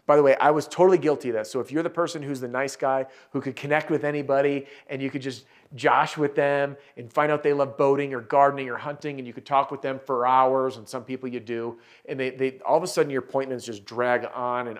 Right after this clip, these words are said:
on and on, but, and it feels fulfilling and fun, but it's not efficient. When we ask the right questions, it allows us to pinpoint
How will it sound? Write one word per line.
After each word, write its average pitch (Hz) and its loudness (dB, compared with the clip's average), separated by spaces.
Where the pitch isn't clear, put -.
on 123 -8
and 107 -12
on, 135 -4
but, - -12
and 156 -10
it 139 -8
feels 160 -6
fulfilling 135 -6
and 113 -14
fun, 151 -8
but 147 -4
it's 135 -12
not 139 -8
efficient. 131 -8
When 135 -4
we 139 -6
ask 240 -6
the 190 -2
right 160 2
questions, 135 -2
it 120 -6
allows 143 0
us 160 -2
to - -8
pinpoint 160 -4